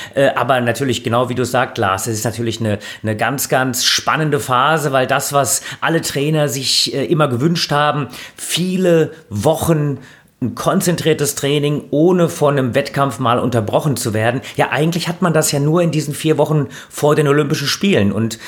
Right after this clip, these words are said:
bei den Olympischen Spielen haben, ähm, wir eigentlich oft sehr, sehr gut abgeliefert. Also, ähm, es wird, es wird spannend sein. Vielleicht, äh, können wir richtig nochmal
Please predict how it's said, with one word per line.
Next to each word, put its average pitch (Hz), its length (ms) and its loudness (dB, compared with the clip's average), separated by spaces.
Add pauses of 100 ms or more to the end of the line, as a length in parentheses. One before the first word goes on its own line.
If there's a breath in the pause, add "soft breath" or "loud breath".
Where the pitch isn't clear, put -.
(140 loud breath)
bei 113 160 2
den 120 60 0
Olympischen 123 360 -2
Spielen 139 480 0
haben, 131 400 0
ähm, 120 500 2 (260 loud breath)
wir 123 440 2
eigentlich 135 440 0
oft - 320 -2 (100)
sehr, 127 240 -2
sehr 131 140 0
gut 165 340 -2
abgeliefert. 107 760 0 (280 loud breath)
Also, 135 400 4
ähm, 127 420 2
es 143 160 -2
wird, 202 220 0
es 165 100 -4
wird 196 140 -2
spannend 196 340 -2
sein. 117 300 2
Vielleicht, 139 560 0
äh, 143 200 0
können 160 220 0
wir 156 160 2
richtig 185 420 0
nochmal 160 440 2